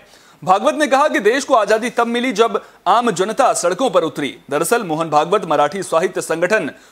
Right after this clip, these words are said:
विदर्भ साहित्य संघ के शताब्दी समारोह को संबोधित कर रहे थे। मोहन भागवत ने कहा कि स्वतंत्रता संग्राम साल अठारह सौ सत्तावन में शुरू हुआ, लेकिन ये तभी सफल हुआ जब बड़े पैमाने पर जागरूकता आई और लोग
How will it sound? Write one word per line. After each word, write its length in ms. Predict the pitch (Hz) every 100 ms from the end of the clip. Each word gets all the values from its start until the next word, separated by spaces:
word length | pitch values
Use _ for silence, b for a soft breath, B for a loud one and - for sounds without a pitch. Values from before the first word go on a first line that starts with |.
| -
विदर्भ 340 | 143 160 180 165
साहित्य 400 | - 160 175 175
संघ 220 | 170 175
के 80 | 180
शताब्दी 400 | 143 147 147 160
समारोह 400 | 147 139 139 160
को 120 | 151 131
संबोधित 420 | 135 143 180 190
कर 120 | 190
रहे 200 | 180 185
थे। 200 | 180 185 - B B B B -
मोहन 240 | 190 269
भागवत 280 | 247 247 294
ने 120 | 277
कहा 160 | 254 277
कि 120 | 262
स्वतंत्रता 540 | 294 233 233 233 247 285
संग्राम 460 | 269 208 214 247
साल 220 | 247 226 220
अठारह 300 | 208 226 220
सौ 140 | 233
सत्तावन 380 | 202 175 196 220
में 100 | 220
शुरू 240 | - 208
हुआ, 180 | 214 220
लेकिन 300 | 240 180 190
ये 180 | 170 160 131
तभी 260 | 151 147 247
सफल 300 | 233 214 240
हुआ 200 | 220 226 - B B
जब 220 | 139 143 120
बड़े 200 | 190 269
पैमाने 400 | 214 202 196 208
पर 200 | 208 214
जागरूकता 560 | 160 151 160 165 208
आई 180 | 185 220
और 180 | 240 151
लोग 340 | 143 196 226